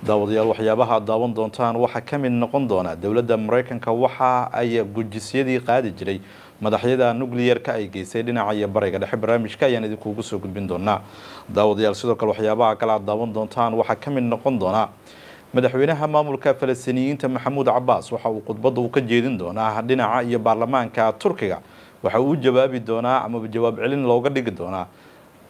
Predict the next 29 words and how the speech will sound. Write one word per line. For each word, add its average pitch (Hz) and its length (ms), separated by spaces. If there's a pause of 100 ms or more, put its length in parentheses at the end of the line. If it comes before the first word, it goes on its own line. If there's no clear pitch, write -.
khudbaddii 120 480
uu 120 180
ra'iisul 110 300
wasaaraha 117 480
Israel 120 320
Benjamin 117 460
Netanyahu 120 500 (140)
uu - 40
ka 131 140
jeediyey 110 460
dhinaca 123 440
iyo 113 240
Kongareeska 110 640
Maraykanka. 98 600 (420)
Barnaamijka 117 480
ayaad 113 160
ku - 100
daawan 101 360
doontaan. 101 420 (520)
Xaalad 139 360
kacsanaan 135 480
oo 127 100
dhinaca 131 300
ammaanka 127 400
ayaa 120 240
ka 143 160
taagan 135 400
weli 123 320
Israel. 107 480